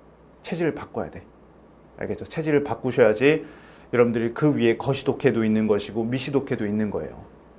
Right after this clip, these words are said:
반드시 인식을 해주시고요.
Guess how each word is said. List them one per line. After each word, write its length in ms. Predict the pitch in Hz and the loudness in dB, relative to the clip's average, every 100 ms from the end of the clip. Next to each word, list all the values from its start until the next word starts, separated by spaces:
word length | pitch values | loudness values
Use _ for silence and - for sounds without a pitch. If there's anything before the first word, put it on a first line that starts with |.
| - - - - - - - | -20 -20 -20 -20 -20 -20 -6
반드시 520 | 120 123 117 113 - - | -2 -2 0 -2 -4 -8
인식을 280 | 123 107 117 | -6 0 4
해주시고요. 600 | 117 107 - 98 117 90 | 4 4 -4 0 2 2